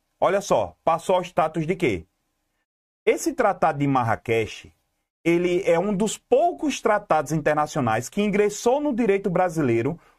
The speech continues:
como norma, o quê? Norma constitucional. Beleza? Norma constitucional. Jane,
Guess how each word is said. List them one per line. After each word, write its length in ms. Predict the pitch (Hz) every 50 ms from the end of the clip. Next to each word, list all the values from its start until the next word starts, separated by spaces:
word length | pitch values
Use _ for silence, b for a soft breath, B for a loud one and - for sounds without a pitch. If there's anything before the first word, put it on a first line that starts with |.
| b -
como 260 | 175 185 196 196 202
norma, 560 | 185 165 151 160 165 165 175 175 190 196 -
o 140 | _ 175 196
quê? 360 | 196 - 185 135 107 92 82 - _
Norma 520 | - 110 120 120 120 123 127 143 165 214 - _ _ _ _ _ _ _ _ _ _ _
constitucional. 1600 | - 202 208 208 214 214 208 - - _ 220 220 220 - _ - 151 156 165 165 - - 208 220 240 190 107 87 85 85 87 87 _ _ _ _ _ _
Beleza? 520 | - 110 123 135 160 202 202 240 269 277 277 - _ _ _ _ _ _ _ _ _ _ _ _ _ _ _ _ 104 - _
Norma 480 | 131 135 131 135 - 143 156 202 208 - _ _
constitucional. 1120 | - 170 160 170 165 - - 180 175 - 175 170 - 233 240 247 220 101 85 85 87 - _ _ _ _ _ _ _ _ _ _ _ _ _ _ _
Jane, 520 | 107 113 175 226 220 202 165 131 101 b